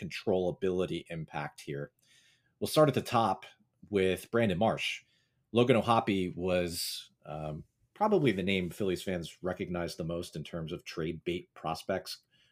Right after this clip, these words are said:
We've talked about him multiple times here on this show. We kind of figured writing was on the wall. This guy was gonna get traded. He's blocked at the major league level. The Phillies have a pretty decent amount of depth at the catching position,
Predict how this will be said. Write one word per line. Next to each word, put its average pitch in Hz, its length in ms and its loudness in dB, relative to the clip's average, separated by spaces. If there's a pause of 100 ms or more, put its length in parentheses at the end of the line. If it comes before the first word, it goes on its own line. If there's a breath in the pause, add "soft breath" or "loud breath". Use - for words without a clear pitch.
(120)
We've 90 200 -2
talked 87 280 0
about 85 180 -2
him 87 140 -2
multiple 87 340 -6
times 82 380 -6
here 80 180 -4
on 80 100 -6
this 92 140 -2
show. 92 240 0
We 82 180 -4
kind 90 300 -4
of 85 80 -10
figured 87 400 -4
writing 87 300 -4
was 76 140 -10
on 80 120 -8
the 78 60 -10
wall. 98 300 0
This 82 180 -8
guy 80 180 -4
was 80 120 -10
gonna 78 180 -10
get 78 120 -10
traded. 87 440 -4 (440 soft breath)
He's 90 160 -10
blocked 92 720 -2
at 95 120 -6
the 90 80 -2
major 87 280 -2
league 80 200 -6
level. 85 260 -2
The - 60 -10
Phillies 90 340 -4
have 82 160 -2
a 80 80 -6 (400)
pretty 135 220 2
decent 95 340 -4
amount 87 200 0
of - 100 -10
depth 87 240 -2
at 87 100 -8
the - 80 -12
catching 90 320 -2
position, 92 520 -2